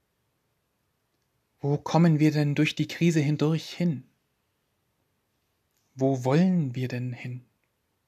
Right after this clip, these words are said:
Es muss nicht wieder so werden wie vorher, zurück nach Ägypten, sondern es kann anders werden, neu.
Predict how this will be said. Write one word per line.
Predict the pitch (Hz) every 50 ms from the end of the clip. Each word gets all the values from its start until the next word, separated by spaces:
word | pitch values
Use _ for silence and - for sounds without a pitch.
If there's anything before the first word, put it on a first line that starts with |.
| _ _ _ _ _ _ _ _ _ _ _ _ _ _ _ _ _ _ _ _ _ _ _ _ _ _ _ _ _ _ _ _ _ _ _ _ _ _ _ _ _ _ _ _ _
Es | - 160 156 - -
muss | 170 196 - -
nicht | 208 196 170 - -
wieder | - 175 180 170
so | 165 165
werden | 151 165 180 175 175
wie | 156 156
vorher, | - - - 208 208 160 135 131 127 - - - - - - - - _ _ _ _ _ _ _ _ _ _ _ _ -
zurück | - - 135 135 147 151 - - - - - - _ _ _ _ _
nach | - - 127 123
Ägypten, | 131 123 - 160 - - _ - 139 135 - _ _ _ _ _ _ _ _ _ _ _ _ _ _ _ _ _ _ _ _ _ _ _ _ _ _ _ _ _ _ _ _ _ _
sondern | - - 135 139 139 135
es | 131 123 - -
kann | - - - 151 156 165 160 147 139 - _ _ _ _ _ _ _ -
anders | - 151 175 202 196 180 - -
werden, | - 120 120 120 - 135 123 _ _ _ _ _ _ _ _ _ _ _ _ _ _ _ _ _ _ _ _ _ _ _ _ _ _ _ _ _ _ _ _ -
neu. | 131 123 127 135 151 156 135